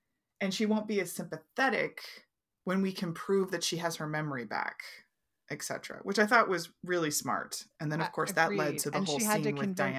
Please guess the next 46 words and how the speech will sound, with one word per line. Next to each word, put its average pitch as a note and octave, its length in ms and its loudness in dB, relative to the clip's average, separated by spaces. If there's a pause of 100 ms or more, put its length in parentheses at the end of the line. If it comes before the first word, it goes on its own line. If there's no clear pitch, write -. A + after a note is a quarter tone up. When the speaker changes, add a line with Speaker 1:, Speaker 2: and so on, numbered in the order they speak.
Speaker 2:
convince C3 140 -4
Speaker 1:
and - 60 -8
Robert. B3+ 300 0
Speaker 2:
Spencer E3+ 580 -8 (100)
too. F3 420 -8
Oh F3+ 100 -6
my D#3 140 -8
God, - 220 -8
and D#3 120 -16
Diane E3+ 300 -10
and - 100 -18
Robert - 260 -14
are F#3+ 60 -14
so - 220 -12
cute. - 220 -16 (100)
They're C#4 120 -8
so F#4+ 220 -2
cute. F4 260 -8
They're E4+ 140 -8
so F#4 160 -8
cute. F4 260 -12 (360)
Speaker 1:
Yeah, A3+ 320 4
and G3+ 100 0
she C4+ 100 2
had C#4 140 2
to C#4 80 -2
convince C#4 380 0
Spencer, G#3 420 2
which F3+ 140 -4
I E3+ 60 0
think F#3+ 200 -2
she - 160 0
did D#3+ 240 0
successfully. C3+ 920 -4 (1300)
Um, D3+ 300 -10
I G#3+ 80 -2
th-, G#3+ 160 -8
Trina's D4+ 340 -2
so D#3+ 140 -2
frickin' C#3+ 380 -6
smart. - 400 -6 (420)
Speaker 2:
Yeah, E3+ 160 -8 (500)
agreed. - 520 -12 (160)
Speaker 1:
Really. - 120 -8 (220)
Speaker 2:
Okay. A3 200 -2 (680)
Um, G#3+ 340 2